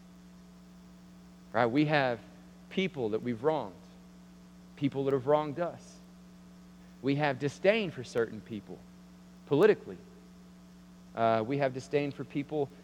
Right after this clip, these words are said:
at work. We have hatred for people based on their skin color, their socioeconomic status. We have wounds from, from people in our family that have treated us a certain way. We have all these wounds of these fractured relationships. And let me be very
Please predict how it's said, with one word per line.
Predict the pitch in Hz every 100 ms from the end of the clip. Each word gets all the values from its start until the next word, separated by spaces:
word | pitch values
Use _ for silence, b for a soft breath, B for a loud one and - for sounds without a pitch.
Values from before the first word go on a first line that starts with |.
| B
at | 139
work. | 143 151 226 - - - - - - - - - - - -
We | 131
have | 139
hatred | 127 151 - 147
for | 139
people | - 147 151
based | 127 143 139 -
on | 135 135
their | 147
skin | 143 - 220
color, | 220 120 92 - - - - -
their | 113
socioeconomic | - 151 - 156 151 156 160 190 175
status. | - - 90 - - - - - - - - - - -
We | 135
have | 151 147 120
wounds | 147 185 170 131 -
from, | 143 131 120 B B B
from | 131
people | - 156 151 151
in | 143
our | 139
family | - 165 185 160
that | 110
have | 107 101
treated | 160 180 143
us | 110 -
a |
certain | 104 110 104 92 92
way. | 85 60 - - - - - - - -
We | 135
have | 120
all | 143 208 233
these | 202 175 120
wounds | 117 156 180 180 147
of | 123
these | 117 104
fractured | - 160 170 180 - 143
relationships. | 143 127 143 151 - 127 113 104
And | 120
let | 123
me | 208
be | 190
very | 98 127 160